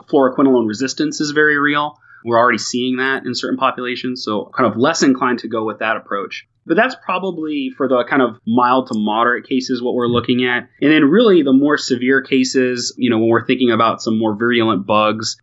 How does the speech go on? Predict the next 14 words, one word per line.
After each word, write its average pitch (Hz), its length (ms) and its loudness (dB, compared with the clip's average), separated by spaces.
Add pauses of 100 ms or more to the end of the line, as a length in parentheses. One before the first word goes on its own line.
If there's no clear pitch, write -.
(160)
I 123 40 0
don't 143 120 2
think 147 160 0
you're 117 160 0
wrong 120 480 2
to - 80 -10
use 113 300 -4
a 107 100 0
piperacillin 117 540 -2
tazobactam 113 840 -2 (100)
in 120 80 2
the 123 60 2
hospitalized 110 540 0
setting. 107 360 -2